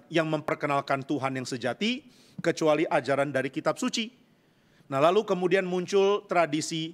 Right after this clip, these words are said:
Islam. Islam adalah tradisi yang muncul di abad keenam. Ini tidak bisa disamakan secara waktu dengan kitab Kejadian.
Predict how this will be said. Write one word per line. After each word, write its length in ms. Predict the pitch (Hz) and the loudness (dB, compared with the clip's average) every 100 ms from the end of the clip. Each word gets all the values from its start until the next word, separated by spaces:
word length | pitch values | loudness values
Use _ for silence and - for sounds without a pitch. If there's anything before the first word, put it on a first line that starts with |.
| - | -6
Islam. 560 | 156 - 156 123 98 - _ _ _ _ _ _ - | -4 0 0 0 -4 -18 _ _ _ _ _ _ -4
Islam 640 | 180 208 220 233 240 240 | -2 2 4 4 -2 -2
adalah 400 | 196 165 170 165 | 0 2 2 2
tradisi 440 | 170 160 156 175 | 4 2 0 0
yang 120 | 160 151 | 0 0
muncul 320 | 151 165 151 | -4 -2 -2
di 80 | 139 | -4
abad 240 | 120 123 | -6 -8
keenam. 400 | 131 120 113 95 _ _ _ _ _ _ _ _ | -10 -10 -12 -12 _ _ _ _ _ _ _ _
Ini 160 | 151 175 | -2 -2
tidak 320 | 185 175 180 | -2 0 0
bisa 240 | 156 180 170 | 0 0 0
disamakan 560 | 170 170 170 175 196 | 2 0 0 -2 -2
secara 320 | 160 160 170 | -2 0 2
waktu 440 | 165 170 170 190 196 - - - - | 4 2 2 -2 -2 -8 -20 -18 -6
dengan 360 | 175 170 190 | 0 0 0
kitab 240 | 175 175 175 | -2 0 0
Kejadian. 560 | 160 160 151 147 101 | -2 -2 0 -2 -4